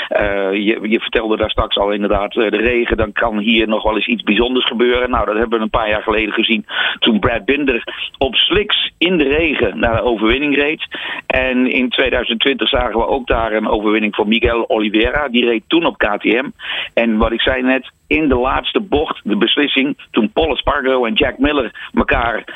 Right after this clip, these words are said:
een beetje in de weg zaten. En hij was de derde die met, eh, het bot wegliep.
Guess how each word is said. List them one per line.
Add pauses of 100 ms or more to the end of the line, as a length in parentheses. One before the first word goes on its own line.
(120)
een
beetje
in
de
weg
zaten.
En
hij
was (320)
de
derde
die
met,
eh,
het
bot
wegliep.